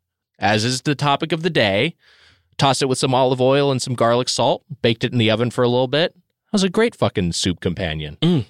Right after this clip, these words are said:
Speaker 1: So yeah, I think croutons is a great choice.
Speaker 2: That's, that's excellent.
Speaker 1: Throw some croutons in there.
Speaker 2: I,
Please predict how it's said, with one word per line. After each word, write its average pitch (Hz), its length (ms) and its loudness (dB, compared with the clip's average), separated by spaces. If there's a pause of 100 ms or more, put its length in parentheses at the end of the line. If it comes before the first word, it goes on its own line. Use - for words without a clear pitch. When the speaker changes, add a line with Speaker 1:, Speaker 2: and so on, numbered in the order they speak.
(840)
Speaker 1:
So 160 120 0
yeah, 139 100 2
I 113 60 0
think 196 160 -4
croutons 101 480 0
is 82 140 -4
a - 20 -6
great 80 220 -2
choice. 76 320 -4
Speaker 2:
That's, - 300 -4
that's - 420 -4
excellent. 104 500 -6
Speaker 1:
Throw 165 80 0
some 165 140 0
croutons 87 360 0
in 80 120 -6
there. 76 180 -14 (2000)
Speaker 2:
I, 254 340 0